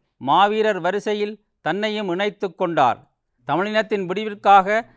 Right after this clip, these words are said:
தனது உயிரை அர்ப்பணித்த எம் தேசிய தலைவருக்கு உலகத் தமிழர்கள் அனைவரும் ஒன்று கூடி,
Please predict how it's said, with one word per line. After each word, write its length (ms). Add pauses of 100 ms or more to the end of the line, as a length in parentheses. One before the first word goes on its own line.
(120)
தனது 260
உயிரை 400
அர்ப்பணித்த 720 (260)
எம் 220
தேசிய 420
தலைவருக்கு 800 (160)
உலகத் 400
தமிழர்கள் 480
அனைவரும் 500
ஒன்று 340
கூடி, 500